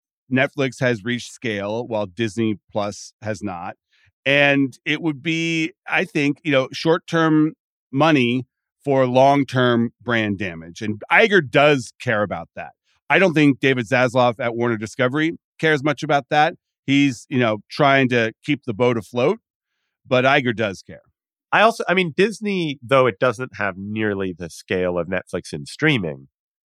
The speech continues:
Speaker 2: its big titles do still generate a lot of eye-, eyeballs.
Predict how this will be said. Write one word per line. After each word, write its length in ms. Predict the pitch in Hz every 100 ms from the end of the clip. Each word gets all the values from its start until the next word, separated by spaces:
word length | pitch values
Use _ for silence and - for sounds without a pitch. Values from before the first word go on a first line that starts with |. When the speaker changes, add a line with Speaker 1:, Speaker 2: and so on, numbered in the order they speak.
| _ _
Speaker 2:
its 420 | - 240 - - - 110
big 400 | 151 151 147 135 - -
titles 640 | 120 113 98 90 82 - _ _
do 440 | 139 139 131 123 117
still 340 | - - 117 101
generate 560 | 92 101 95 90 85 _ _ -
a 60 |
lot 360 | 92 92 90 85
of 100 | 80
eye-, 200 | 78 73 -
eyeballs. 540 | 90 80 65 - -